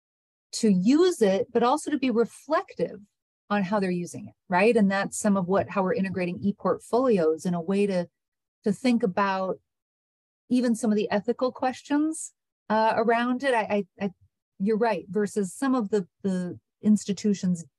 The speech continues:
different from us that will be on the cutting edge of developing it. It's more just navigating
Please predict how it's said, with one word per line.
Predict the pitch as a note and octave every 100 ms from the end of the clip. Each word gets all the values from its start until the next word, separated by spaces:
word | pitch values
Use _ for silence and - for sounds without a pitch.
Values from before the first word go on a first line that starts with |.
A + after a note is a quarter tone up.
| -
different | B3+ - G#3+ F3+
from | G3 F3+
us | - G3+ F#3 -
that | F#3
will | F3+ F3
be | G3 F#3
on | F3
the | E3+
cutting | - F#3+ F3+
edge | F3 E3
of | E3
developing | C#3+ D3+ F3+ A3 G#3 E3+ A3
it. | - - _ _ _ _
It's | -
more | G3+
just | F#3 F#3 F3 - _ _ _ _ -
navigating | F#3 G#3 A3+ B3 A#3 A3+ A3+ A3+ G#3+ G#3